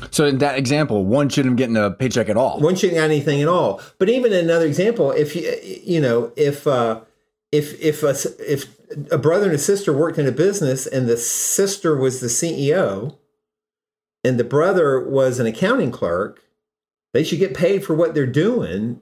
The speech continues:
Speaker 2: not for the fact
Speaker 1: Mm-hmm.
Speaker 2: that they're fifty fifty owners.
Speaker 1: Mm-hmm.
Speaker 2: And that's where it, so much conflict gets,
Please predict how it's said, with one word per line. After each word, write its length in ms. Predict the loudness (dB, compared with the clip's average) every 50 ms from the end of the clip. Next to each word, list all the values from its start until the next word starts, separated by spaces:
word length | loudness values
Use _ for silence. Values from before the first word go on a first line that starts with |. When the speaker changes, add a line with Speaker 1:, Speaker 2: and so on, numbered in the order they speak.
| _
Speaker 2:
not 340 | -6 -2 0 0 0 0 -2
for 100 | -4 -4
the 60 | -4
fact 340 | -2 -2 0 0 0 0 -2
Speaker 1:
Mm-hmm. 80 | -2 -2
Speaker 2:
that 100 | -2 0
they're 120 | 0 -2
fifty 300 | 0 0 -2 -2 -2 -4
fifty 360 | -2 -2 -2 -2 -2 -2 -2
owners. 280 | 0 0 -2 -2 -6 -8 -12 -20 _ _ _ _ _ _ _ _ _ _ _ _ _ _ _ _ -8 -6
Speaker 1:
Mm-hmm. 300 | -6 -4 -4 -4 -2 -2
Speaker 2:
And 80 | 0
that's 280 | 0 0 0 -2 -4 -2
where 440 | 0 0 2 2 2 0 -2 -4 -8 -18 _ _ _ _ -10
it, 260 | -10 -10 -10 -10 -8
so 520 | -6 -6 -4 -4 -2 0 2 2 2 2
much 320 | 2 2 0 -2 -2 -6 -8
conflict 840 | -6 -2 -2 -2 -2 -2 -4 -6 -4 -4 -4 -6 -10 _ -14 -10
gets, 560 | -6 -4 -4 -4 -4 -8 -10 -10 -10 -12 -14